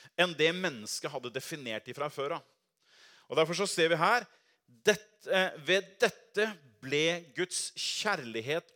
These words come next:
åpenbart blant oss». Altså, Gud, han ville at hans kjærlighet skulle ikke være noe sånn her fluffy greier bare, noe sånn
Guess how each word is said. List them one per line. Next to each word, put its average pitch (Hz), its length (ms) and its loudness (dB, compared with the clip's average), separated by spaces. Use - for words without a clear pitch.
åpenbart 143 1300 -2
blant 190 380 -4
oss». - 300 -8
Altså, 170 220 -2
Gud, 202 380 -4
han 196 120 -2
ville 170 220 4
at - 80 -4
hans 240 320 2
kjærlighet 160 500 0
skulle 196 400 -4
ikke 185 180 0
være 147 380 0
noe 170 160 -4
sånn 185 160 -4
her 156 300 2
fluffy - 840 -4
greier 196 340 2
bare, 226 220 2
noe 208 100 -2
sånn 170 240 -4